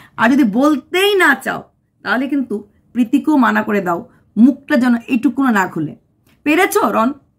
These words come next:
চারিদিকে তোমার নাম, প্রীতির নাম, প্রীতির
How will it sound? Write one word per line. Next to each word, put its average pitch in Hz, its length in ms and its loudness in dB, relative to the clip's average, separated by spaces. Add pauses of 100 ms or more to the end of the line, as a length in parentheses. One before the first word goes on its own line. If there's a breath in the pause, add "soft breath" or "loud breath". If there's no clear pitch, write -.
(140)
চারিদিকে 339 540 0
তোমার 277 340 0
নাম, 240 300 0
প্রীতির 240 300 -6
নাম, 233 280 0
প্রীতির 226 320 -6